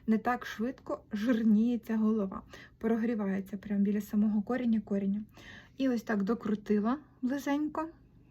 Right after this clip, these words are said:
залишила. Фу, там якийсь пушок не вкрутився, ну, але то коротеньке волосся. Ой, божечки, хотіла поумнічати. <laughs> І сказати, що ми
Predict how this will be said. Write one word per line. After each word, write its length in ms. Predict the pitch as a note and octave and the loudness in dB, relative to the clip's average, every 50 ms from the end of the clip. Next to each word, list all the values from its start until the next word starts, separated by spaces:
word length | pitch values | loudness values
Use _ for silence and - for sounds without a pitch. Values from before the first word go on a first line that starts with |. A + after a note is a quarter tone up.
| - - - - - | -20 -20 -20 -12 -4
залишила. 560 | A3 A#3+ A#3+ A3+ G3+ F#3+ F#3+ - G#3+ G#3+ A3 - - - - - - - - | -2 0 2 4 2 2 0 -2 -8 -10 -10 -10 -14 -18 -20 -20 -20 -20 -16
Фу, 280 | - - - A3+ G3+ | -10 -4 0 2 2
там 160 | G3 G#3 G3+ | 4 4 4
якийсь 220 | G#3 G3 - G3 - | 4 4 2 -4 -6
пушок 380 | - - G#3+ - - G#3 G#3+ | -6 -8 -6 -4 -4 -2 2
не 100 | A3 G#3 | 2 2
вкрутився, 580 | G3+ G3+ - - G#3 - D#4+ F4 F#4 - - A#3 - - - - - - - - | 2 0 -4 -10 -8 -4 -2 -2 -2 -2 -6 -12 -12 -12 -20 -20 -20 -12 -4 0
ну, 80 | A#3+ | 2
але 180 | A#3 A3+ G#3+ G3+ | 2 4 2 2
то 120 | G3+ G#3 | 0 -4
коротеньке 600 | - - G#3+ G#3+ G#3+ G#3+ - G3 G3 G#3 G#3 A3 | -2 -2 -2 -2 -2 -2 0 0 0 2 0 0
волосся. 460 | G#3 G3+ G3+ G3 G3 G#3 G3+ - A3 G#3+ - - - - - _ _ - | -2 0 0 0 0 -2 -2 -6 -8 -8 -10 -14 -20 -20 -20 _ _ -6
Ой, 300 | - C#4 C#4 G#3+ F#3 F#3 - - - - - - - | -2 0 0 0 0 -2 -6 -14 -20 -20 -20 -16 -8
божечки, 500 | G3+ G3 G3 F#3+ G3 F#3+ - - G#3 G3 - - - - - - - - | -4 -2 0 0 0 -2 -4 -6 -8 -8 -8 -10 -20 -20 -20 -20 -20 -20
хотіла 380 | - - - G3+ - G#3+ G#3+ G#3+ | -20 -18 -10 -2 0 2 2 2
поумнічати. 640 | G#3+ - A#3 C4 D#4 E4 E4+ C#4 - - - - - - - - - - - - - - - - - - | 2 2 0 0 2 2 0 0 0 0 -2 -2 -2 -6 -16 -20 -20 -20 -20 -20 -20 -20 -20 -20 -20 -20
<laughs> 1000 | - - - - - - - - - - - B5+ B5+ B5 A#5+ A5+ G#5+ - G4 - | -20 -18 -16 -16 -14 -14 -16 -18 -8 0 2 4 4 4 2 0 0 -2 -2 0
І 60 | E4+ | -2
сказати, 400 | E4+ - - D4+ D4 D#4+ F4 F4 | -2 0 0 2 4 4 4 4
що 160 | - - C4+ | 4 4 4
ми 160 | C4+ C#4 C#4+ | 4 4 4